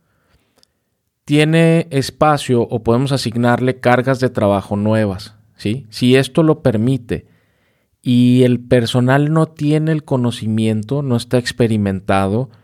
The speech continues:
no ha empezado a desarrollar una carrera, entonces es bien importante poder contemplar el espacio para la capacitación del personal en temas de ciberseguridad,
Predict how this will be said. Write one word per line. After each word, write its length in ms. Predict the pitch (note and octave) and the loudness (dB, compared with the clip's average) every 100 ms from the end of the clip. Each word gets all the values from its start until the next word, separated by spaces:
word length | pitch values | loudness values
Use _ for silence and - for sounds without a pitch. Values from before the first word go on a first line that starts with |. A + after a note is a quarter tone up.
| _ _ - | _ _ -4
no 640 | A2 A#2 B2+ D3 E3 E3+ - - | 0 2 4 4 2 -2 -10 -4
ha 160 | B2 | 0
empezado 460 | C3 B2+ C3 B2 B2 | 0 0 0 2 2
a 60 | B2 | 2
desarrollar 480 | A#2+ G#2+ G#2 G#2 | -2 -2 0 0
una 140 | A2 A2 | -2 -4
carrera, 560 | - C#3 C3+ C3 D#3 - | -2 0 2 0 -6 -6
entonces 600 | A#2+ G#2+ A#2+ A#2 C3 - | -6 0 -2 0 -4 -6
es 240 | A2+ A2+ A2 | -8 -6 -2
bien 260 | B2+ C3+ | -2 0
importante 800 | D3 C#3+ B2+ A#2 A#2+ A#2 G2+ G#2 - _ _ _ _ _ _ _ _ _ | -2 -4 -4 -2 -2 -2 -8 -10 -14 _ _ _ _ _ _ _ _ _
poder 580 | B2 A#2+ A2+ B2 C3+ C#3 _ _ _ _ _ _ _ _ _ _ | 0 2 4 2 0 -6 _ _ _ _ _ _ _ _ _ _
contemplar 840 | - A#2 A2+ A#2 A2 G#2 A#2 B2 C#3+ | -2 0 0 -2 -4 -2 0 2 2
el 140 | D3+ | -2
espacio 720 | A2+ G#2+ - C3 - E3 E3 _ - | -6 -4 -2 0 -2 -6 -6 _ -2
para 460 | B2 B2 C3 C#3+ - _ _ _ _ _ _ _ _ _ | 0 2 0 -2 -6 _ _ _ _ _ _ _ _ _
la 300 | - A2 G#2+ | -2 -2 0
capacitación 800 | A2+ G#2+ G#2 G#2 G#2 G2+ - B2+ | 0 0 0 -2 -4 -4 -2 0
del 140 | D#3 D#3 | 0 0
personal 580 | C3 - G#2+ B2+ F#3+ - _ _ _ _ _ _ _ | -2 -2 0 0 -2 -10 _ _ _ _ _ _ _
en 220 | B2 A#2 G#2+ | -2 0 2
temas 340 | B2 C3+ C#3 | 2 4 2
de 80 | A#2+ | 0
ciberseguridad, 840 | - G#2 G2 - E2 D#2 B1+ - | -2 -2 -2 -6 -10 -10 -12 -16